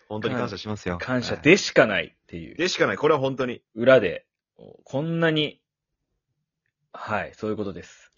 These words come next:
Speaker 1: <laughs> 言えば言うほどダメになってきたよ。<laughs> なんなん、その。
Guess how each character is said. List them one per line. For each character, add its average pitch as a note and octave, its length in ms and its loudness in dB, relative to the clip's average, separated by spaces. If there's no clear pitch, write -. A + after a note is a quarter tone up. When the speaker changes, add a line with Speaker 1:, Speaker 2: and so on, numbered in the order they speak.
Speaker 1:
<laughs> D3 800 -8
言 A3+ 240 2
え G4 40 4
ば F3+ 140 2
言 A#3 180 -2
う - 20 -2
ほ C4+ 160 -4
ど A3+ 100 0
ダ E3+ 160 0
メ A3+ 140 -2
に F3 80 0
な A2+ 100 -2
っ - 40 -12
て - 100 -4
き - 40 -2
た - 60 6
よ。 B4+ 140 -2
<laughs> - 60 -8
な D3 60 -10
ん F3 60 -12
な F#2+ 80 -10
ん、 - 40 -16
そ E2 60 -18
の。 D#2+ 80 -20